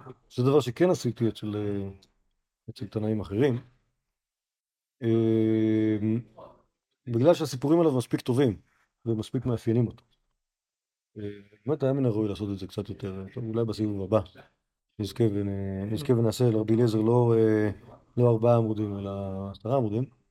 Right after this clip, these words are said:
אפשר, אפשר, אפשר גם לעשות הרבה יותר. אה, הרבה, הרבה מהדברים של רבי אליעזר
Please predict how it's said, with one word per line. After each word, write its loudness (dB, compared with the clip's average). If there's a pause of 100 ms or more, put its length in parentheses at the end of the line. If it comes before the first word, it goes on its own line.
(760)
אפשר, 4
אפשר, 2
אפשר 0
גם 2
לעשות -8
הרבה -6
יותר. -4 (1120)
אה, -8 (2750)
הרבה, 2
הרבה 2
מהדברים 0
של -4
רבי 2
אליעזר 0